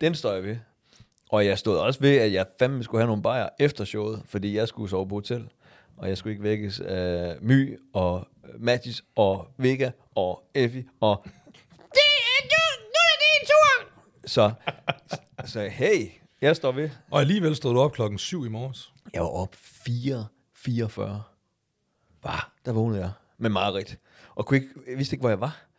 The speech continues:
Speaker 2: Nej.
Speaker 1: Først, for det første havde jeg mareridt om
Speaker 2: Var det H G H mareridt?
Speaker 1: H G H, der ville slå mig ihjel.
Speaker 2: Er det, tror du, det er, fordi du er i Aalborg, at de, det så ligesom bliver værre på en eller anden måde?
Speaker 1: Jamen, det kan, det ved jeg, jamen, det var, nej, det er, det er, det er tilbagevendende mareridt. Men,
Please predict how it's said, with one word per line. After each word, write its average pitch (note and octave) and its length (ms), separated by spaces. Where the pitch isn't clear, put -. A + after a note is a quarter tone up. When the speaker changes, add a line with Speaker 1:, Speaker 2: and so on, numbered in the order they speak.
Speaker 2:
Nej. F#3+ 320
Speaker 1:
Først, D3+ 220
for C3+ 60
det B2+ 100
første E3+ 160
havde C#3+ 80
jeg A#2+ 80
mareridt B2+ 320
om G#2+ 100
Speaker 2:
Var B2+ 80
det C3 100
H G2 40
G C#3+ 120
H E3 240
mareridt? C3 300
Speaker 1:
H D3 40
G C#3 60
H, D3+ 280
der D3+ 140
ville D3 160
slå D#3 140
mig D3 180
ihjel. D3+ 320
Speaker 2:
Er B2+ 100
det, F3 160
tror B2+ 200
du, C#3 100
det D#3+ 140
er, C3 40
fordi E3 240
du B2 260
er A2 200
i A2+ 260
Aalborg, C#3+ 440
at G#2+ 160
de, B2+ 60
det C3+ 100
så D3+ 100
ligesom D3 320
bliver A2+ 480
værre D3 420
på D3+ 80
en D3+ 60
eller D3 120
anden C#3+ 120
måde? D#3 200
Speaker 1:
Jamen, B2+ 140
det F3 100
kan, E3 140
det F3+ 140
ved D#3+ 100
jeg, G#2 120
jamen, C#3 140
det C3+ 80
var, C3 80
nej, B2 500
det A2 100
er, A2 40
det G2 280
er, F2+ 260
det F#2 100
er G#2 40
tilbagevendende F2+ 520
mareridt. F#2 260
Men, G#2+ 360